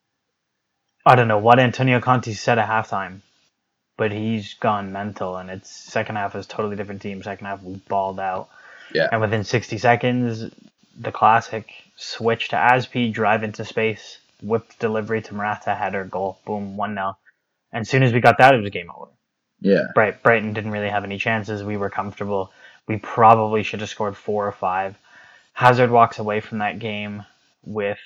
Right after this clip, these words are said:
Speaker 1: uh, no goals, no assists, but is man of the match, undeniably. A-, and this happen-, this is, I, I don't wanna spend too much time on this game, but I will say,
Speaker 2: Yeah.
Speaker 1: if you're interested on that, that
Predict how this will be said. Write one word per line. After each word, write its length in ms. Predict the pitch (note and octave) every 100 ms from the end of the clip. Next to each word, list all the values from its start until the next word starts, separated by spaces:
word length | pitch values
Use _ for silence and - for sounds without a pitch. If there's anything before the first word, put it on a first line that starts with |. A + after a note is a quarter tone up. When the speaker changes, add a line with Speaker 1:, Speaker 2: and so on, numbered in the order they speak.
| - - -
Speaker 1:
uh, 480 | E2+ D#2 C#2 A#1 - -
no 300 | A#2 A#2+ C3+
goals, 400 | A2+ A2+ B2 A#2
no 220 | G#2+ G#2+
assists, 560 | G#2+ F#2+ C3+ - - - _ _ _ _ _ _ _ _ _ -
but 300 | G#2+ G#2 - B2+
is 340 | A#2 A2 G2+
man 240 | G#2 G2+ G2+
of 120 | G2
the 80 | F#2+
match, 420 | F#2+ - - - _
undeniably. 800 | A2 G#2+ G2+ F#2+ F#2+ G2 F#2+ F#2+ _ _ A#2
A-, 40 |
and 220 | A#2 B2
this 120 | A2+
happen-, 420 | B2 A#2 F2+ F#2 A#2+
this 160 | A2+
is, 220 | B2 A2 - _ - - _ _ _ _ _ _ -
I, 360 | A#2+ A#2 A#2
I 120 | B2 B2+
don't 100 | C3+
wanna 140 | B2+
spend 240 | - B2
too 120 | - C3+
much 180 | B2 -
time 180 | B2
on 60 | A2+
this 140 | A2
game, 320 | - G#2 G2+ - _ _ _ _
but 120 | B2
I 40 | B2
will 200 | C#3+ D3+
say, 140 | D#3
Speaker 2:
Yeah. 80 | A#2+
Speaker 1:
if 100 | A#2
you're 100 | C3+
interested 280 | C#3 C#3+ C3
on 100 | B2+
that, 240 | A2+ -
that 160 | A#2